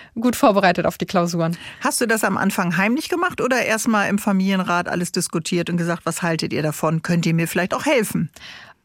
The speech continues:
Speaker 1: Ähm, also ich hab's von Anfang an mit meinen Eltern eigentlich so, ich hab denen gesagt, was ich vorhab, und die haben mir dann auch geholfen, einen Namen zu finden, als ich versucht hab, mich bei Instagram irgendwie einzuloggen und alle Namen waren schon vergeben und dann hab ich mit meiner Familie gebrainstormt.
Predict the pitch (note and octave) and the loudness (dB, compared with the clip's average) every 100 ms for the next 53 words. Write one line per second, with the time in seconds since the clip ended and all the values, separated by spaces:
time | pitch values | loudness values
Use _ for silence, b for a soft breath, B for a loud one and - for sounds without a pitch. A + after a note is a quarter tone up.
0 | - A3 A3 A3 A3 A#3+ C4 B3 - - | 2 4 4 4 2 2 2 0 -4 -12
1 | - A#3 A3 G#3 A3 A3 G3+ G#3 G3+ F#3+ | 0 2 4 2 0 0 2 4 2 2
2 | F#3 F3+ - G3 F#3+ F3 F3 F3+ F#3 - | 2 2 2 2 2 2 0 0 -2 -2
3 | F#3 F3 F3+ G3 G3+ F#3 F#3 E3 - D#3+ | 0 2 0 0 -2 2 2 2 2 0
4 | F3+ - A#3 A3 G#3 G3 G3 F#3 F3+ F3+ | 0 2 4 6 4 2 2 2 2 4
5 | F3 F3 B B B B B B - F3+ | 2 2 B B B B B B 2 2
6 | F3+ - G3 G3 G3+ G3 F#3+ F#3+ F#3+ G3 | 2 -6 -4 4 4 4 2 2 4 4
7 | G3 G3 F3+ F#3 F3+ F3+ G#3 - F#3 F#3+ | 2 0 -2 0 0 2 2 4 2 0
8 | F#3 - A3 G3+ - G3+ G#3 - F#3 G3+ | -2 -2 0 0 0 0 0 2 2 2
9 | G3 F3+ G3 F3 F#3 - F#3 - G3+ G3+ | 0 0 0 0 -2 -2 0 2 2 2
10 | F#3+ F#3 F3+ F3 F3+ G3+ F#3+ G#3 G#3+ F3+ | 2 2 2 2 4 4 4 4 6 4
11 | F#3+ - - F#3 G3 F3+ G3+ F#3 E3+ G3 | 2 -4 -8 -6 -2 0 0 2 0 0
12 | F#3 - - F#3+ F#3 F3+ F#3 - G#3+ G#3 | -2 -4 -4 -4 0 0 2 4 4 4
13 | F#3+ F#3+ G3+ G3+ A3 - F#3+ G3 A#3+ | 2 2 4 4 2 2 4 4 0